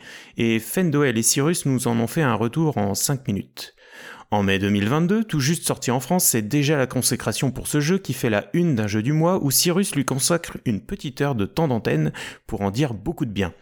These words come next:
Et enfin, face à Cyrus, oui, encore,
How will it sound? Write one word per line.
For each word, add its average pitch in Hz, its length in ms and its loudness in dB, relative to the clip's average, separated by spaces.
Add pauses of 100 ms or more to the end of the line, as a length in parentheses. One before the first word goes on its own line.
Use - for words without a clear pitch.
(920)
Et 147 80 2
enfin, 160 360 -2 (120)
face - 400 -2
à - 40 -6
Cyrus, 175 640 0
oui, 98 340 0
encore, 156 420 -2